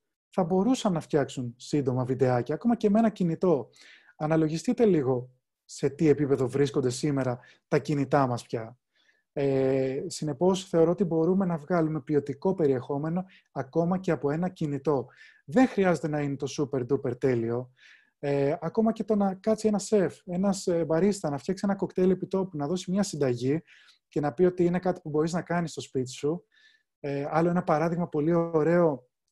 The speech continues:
ε, μέσα από το οποίο μπορείτε να παρακολουθήσετε την επικοινωνία και να πάρετε ιδέες, είναι το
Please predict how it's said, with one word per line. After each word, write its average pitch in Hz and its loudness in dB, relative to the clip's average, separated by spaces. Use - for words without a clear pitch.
ε, 135 -10
μέσα 151 -6
από 151 -8
το 160 -2
οποίο 165 0
μπορείτε 139 2
να 180 2
παρακολουθήσετε 147 -4
την 170 -6
επικοινωνία 131 -6
και 160 -6
να 135 -4
πάρετε 175 0
ιδέες, 156 0
είναι 185 0
το 160 -2